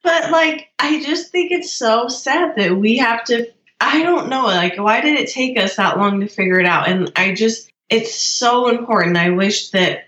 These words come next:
more parents were open to having conversations with their kids and not having it be, like, this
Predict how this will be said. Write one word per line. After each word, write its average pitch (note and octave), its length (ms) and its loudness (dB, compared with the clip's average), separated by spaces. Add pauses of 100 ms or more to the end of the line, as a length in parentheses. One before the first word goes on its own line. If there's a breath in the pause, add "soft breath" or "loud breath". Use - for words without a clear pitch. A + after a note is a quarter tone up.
(120)
more G3 300 0
parents F3+ 500 2
were E3 180 0
open A3+ 340 2
to A3+ 120 0
having F#3+ 360 2
conversations F3 760 2
with F#3+ 220 0
their A3 140 2
kids G3 680 0 (800)
and F#3 200 2
not E3 260 0
having A3 280 0
it E3 140 -2
be, F#3 140 0
like, E3+ 260 0
this D#3+ 200 -6